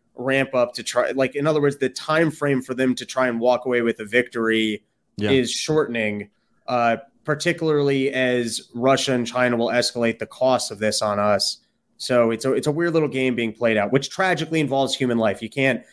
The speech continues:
Speaker 2: Yeah.
Speaker 1: forget the fact that these are sick, evil people in power who are choosing to allow death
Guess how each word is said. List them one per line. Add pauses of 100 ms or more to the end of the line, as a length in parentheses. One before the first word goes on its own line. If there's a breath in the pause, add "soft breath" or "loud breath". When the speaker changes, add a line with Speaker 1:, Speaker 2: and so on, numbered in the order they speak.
Speaker 2:
Yeah.
Speaker 1:
forget
the
fact
that
these
are (180 soft breath)
sick, (100)
evil
people
in
power
who
are
choosing
to
allow
death